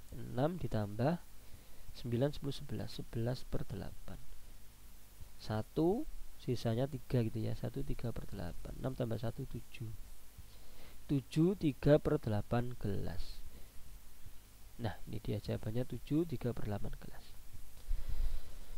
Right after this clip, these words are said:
Nomor lima belas, jenis bakteri diamati bahwa membelah diri menjadi dua setiap empat menit. Jadi awalnya satu, kemudian empat menit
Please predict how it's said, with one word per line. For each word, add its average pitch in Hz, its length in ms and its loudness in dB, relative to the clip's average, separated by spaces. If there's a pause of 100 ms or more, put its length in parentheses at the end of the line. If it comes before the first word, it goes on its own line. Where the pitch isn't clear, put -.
(340)
Nomor 175 160 12
lima 214 160 12
belas, 190 240 10
jenis 160 240 8
bakteri 135 480 8
diamati 123 400 6
bahwa 120 240 4
membelah 123 320 4
diri 127 240 4
menjadi 123 240 4
dua 135 240 4
setiap 151 400 4
empat 156 460 2
menit. 135 420 4 (800)
Jadi 110 160 6
awalnya 110 240 4
satu, 151 560 2
kemudian 113 400 0
empat 110 160 0
menit 117 400 0